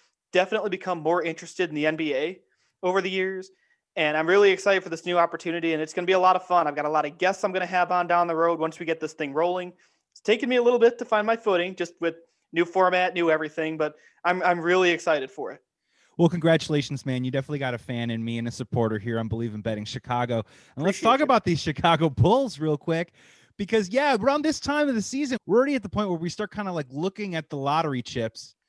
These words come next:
Speaker 2: and I start watching Cleveland Cavaliers basketball and hoping that they win so that we can further plummet down to the bottom of the standings. That really hasn't been something that's happened the last couple of years, but this year,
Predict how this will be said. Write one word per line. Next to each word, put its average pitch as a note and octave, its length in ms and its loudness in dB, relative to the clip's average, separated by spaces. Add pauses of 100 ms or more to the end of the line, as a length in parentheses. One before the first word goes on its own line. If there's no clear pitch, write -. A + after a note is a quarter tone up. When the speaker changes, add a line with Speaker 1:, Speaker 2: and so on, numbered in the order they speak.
(460)
Speaker 2:
and D#3+ 100 -8
I F3+ 60 -2
start F#3+ 260 -2
watching E3 380 2
Cleveland E3+ 360 -2
Cavaliers D3+ 460 0
basketball A#2+ 760 -6 (260)
and C#3 100 -6
hoping G3 360 0
that G3 180 -4
they G#3 220 0
win F#3 520 -2 (220)
so D#3+ 100 -16
that E3+ 140 -4
we F#3+ 140 -4
can F3+ 160 -6
further F#3+ 340 -8
plummet F#3+ 500 -10
down D#3+ 220 -4
to E3 60 -6
the D3+ 100 -6
bottom C#3+ 340 -2
of C3 60 -10
the B2+ 80 -10
standings. D3 640 -8 (300)
That E3 120 -4
really F#3+ 220 2
hasn't D#3+ 220 -2
been D3+ 100 -4
something D#3+ 260 -2
that's C#3 140 -6
happened E3+ 300 -4
the C#3+ 40 -4
last C#3 140 -4
couple B2+ 220 -8
of B2+ 40 -6
years, E3+ 280 -2
but C3 240 -4 (360)
this D4+ 220 -4
year, B3+ 260 -2